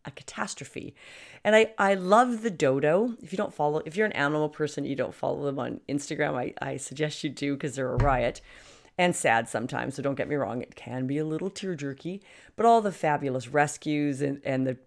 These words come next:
trouble some of these dogs get into. And I remember this one where they showed this man that said this dog just kept coming back to, to the shelter and we couldn't figure out why. So he says,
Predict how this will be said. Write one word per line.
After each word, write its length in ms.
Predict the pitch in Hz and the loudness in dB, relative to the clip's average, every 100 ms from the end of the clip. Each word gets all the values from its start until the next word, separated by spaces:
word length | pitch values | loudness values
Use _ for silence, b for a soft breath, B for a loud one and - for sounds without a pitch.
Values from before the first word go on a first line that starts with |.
| _ - | _ -2
trouble 360 | - 196 185 | 4 6 4
some 200 | 156 160 | 2 0
of 60 | 151 | 0
these 140 | 139 | 0
dogs 320 | 147 143 151 | 2 2 2
get 160 | - 131 | 0 0
into. 380 | 143 143 156 135 | 0 0 -2 -2
And 80 | 131 | 0
I 80 | |
remember 680 | 131 147 151 202 196 143 139 b b b b | -2 0 2 2 4 0 -2 b b b b
this 180 | 160 - | -4 -2
one 340 | 151 147 147 - - 135 | 0 2 0 -2 -10 -8
where 180 | 147 156 | -2 0
they 120 | 147 | 0
showed 500 | - 226 226 175 147 - | 2 4 6 6 0 -10
this 260 | - 143 | -6 -4
man 280 | 151 143 139 | 0 0 0
that 100 | 131 | -2
said 180 | - 147 | -4 -8
this 120 | 135 | -8
dog 240 | - 185 233 | -6 -8 -8
just 180 | 170 | -10
kept 160 | - - | -14 -14
coming 240 | - 123 | -12 -10
back 340 | 117 160 165 - | -6 -6 -6 -8
to, 180 | 139 123 | -10 -10
to 140 | - 123 | -10 -8
the 60 | |
shelter 320 | 117 190 180 139 | -4 -2 -2 -4
and 60 | |
we 60 | 127 | -8
couldn't 260 | - 233 | -4 -4
figure 240 | 208 135 139 | -4 -6 -6
out 80 | - | -2
why. 160 | 127 | -2
So 120 | 120 | -4
he 60 | 131 | -10
says, 180 | - | -14